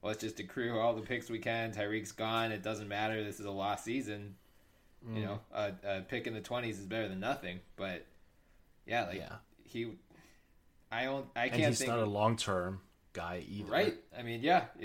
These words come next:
Speaker 1: you're giving up, you know, what? You're giving up a pick in the twenties for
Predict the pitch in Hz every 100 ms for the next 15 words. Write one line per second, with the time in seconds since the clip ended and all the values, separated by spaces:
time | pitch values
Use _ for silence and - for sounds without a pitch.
0 | 113 117 113 127 127 123 120 - - -
1 | _ _ _ - 117 107 117 - - 113
2 | 98 - 107 107 110 110 107 104 104 101
3 | 95 101 - - - - - - - 113
4 | 123 123 117 110 117 117 135 120 - 110
5 | 104 104 104